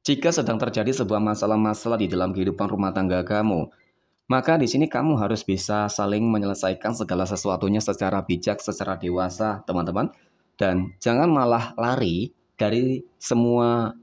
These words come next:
permasalahan yang ada, teman-teman, ya, dan menutup diri. Artinya, ya, segala sesuatunya pasti dapat diselesaikan dengan baik jika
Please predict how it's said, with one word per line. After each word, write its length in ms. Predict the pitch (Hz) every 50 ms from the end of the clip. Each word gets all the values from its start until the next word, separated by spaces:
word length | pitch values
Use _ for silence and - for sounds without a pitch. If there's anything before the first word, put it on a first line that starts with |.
| _ _ _ _
permasalahan 640 | - 123 117 120 123 120 117 - 120 117 113 117 117
yang 200 | 120 117 113 113 -
ada, 400 | - 117 113 - 101 90 85 80
teman-teman, 480 | 82 80 82 78 78 82 78 80 76 -
ya, 160 | 104 147 202 - - _ _ _
dan 160 | - 95 98
menutup 480 | 101 107 110 113 107 127 120 120 -
diri. 480 | - 113 117 117 120 110 90 87 85 -
Artinya, 480 | - 107 117 - 123 127 156 180 170 - - - _ _ _ _ _ _ _ _ _ _
ya, 240 | - 127 131 131 127 127 -
segala 320 | - 135 135 127 127 120
sesuatunya 480 | 135 131 139 147 139 147 147 165 185 175
pasti 240 | - 139 147 - 165
dapat 320 | 147 110 87 92 - -
diselesaikan 560 | 107 98 110 107 101 - 113 107 - 117 107
dengan 320 | 104 98 95 98 98 87 -
baik 320 | 104 107 110 113 110 110
jika 640 | - - 98 92 - 113 117 117 113 113 98 -